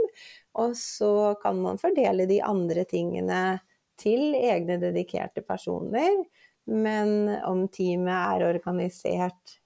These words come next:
eh, organisatorisk sammen eller ikke, det kan fungere like godt for prosjektarbeid, men den, eh, transparensen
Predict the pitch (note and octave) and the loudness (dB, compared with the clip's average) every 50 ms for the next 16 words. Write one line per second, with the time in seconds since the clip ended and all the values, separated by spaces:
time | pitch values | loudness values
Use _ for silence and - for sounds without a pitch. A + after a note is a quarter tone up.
0 | _ - - G3 F#3+ F#3+ F#3+ F#3 - - - F#3+ F#3 F#3+ F3+ F#3 F#3 F#3+ - F#3 | _ -10 -6 -4 -4 -2 -2 -4 -4 -4 -4 -4 -2 -2 -2 -2 -2 -2 -2 -4
1 | F3+ - F3+ E3+ E3 E3+ F3 F3 - - - - - - F3+ F3+ F3+ F3+ F3+ F#3+ | -2 -2 -2 -2 0 -2 -2 -4 -6 -18 -18 -8 -8 -6 -4 -2 -2 -2 0 -2
2 | G3+ - - F#3+ F#3 F#3 F#3 F#3 F#3+ G3+ - _ - A3+ B3 A#3+ F3+ F#3 - F#3+ | -2 -2 -2 -2 -2 0 0 0 0 -2 -4 _ -2 0 2 2 0 -2 -2 -4
3 | F#3+ F#3+ F#3+ F#3+ F#3+ F#3 F#3 F#3+ - F#3+ G3 F#3 F3+ F3+ F#3 F#3 F#3+ F#3 F3+ F3 | -4 -2 -2 0 0 -2 -2 -4 -4 -4 -2 -2 0 0 0 0 -2 -2 -2 -2
4 | F3+ A3 - - A#3 A#3+ - - - G3 - G#3 G3+ - - G3 - _ - - | -4 -6 -2 -4 -4 -4 -4 -8 -10 -8 -6 -8 -8 -8 -10 -16 -18 _ -16 -10
5 | - - - - - - D#4 G4 G#4+ F#4 - - _ _ - - - _ _ _ | -8 -6 -6 -4 -2 0 2 2 2 0 -2 -6 _ _ -20 -20 -20 _ _ _
6 | - A#3 A#3 A#3 A3+ G#3+ G#3+ G#3 G#3 G#3+ G#3+ G#3+ G#3 G#3 G#3 G#3 G#3 G3+ G3+ G3+ | -6 -2 -2 0 0 2 2 2 2 2 2 0 0 0 0 0 -2 -2 -2 -2
7 | G3+ G3 G3 G3+ G3+ - - G3+ F#3+ F#3 - - - G#3 G3 F#3+ F3+ F3+ F3+ F3+ | -2 -2 -2 -4 -4 -4 -4 -4 -4 -4 -6 -6 -4 -2 -2 -2 -2 -2 -4 -6
8 | F3+ F#3+ - - - - B3+ D4+ | -6 -8 -10 -12 -8 -2 0 2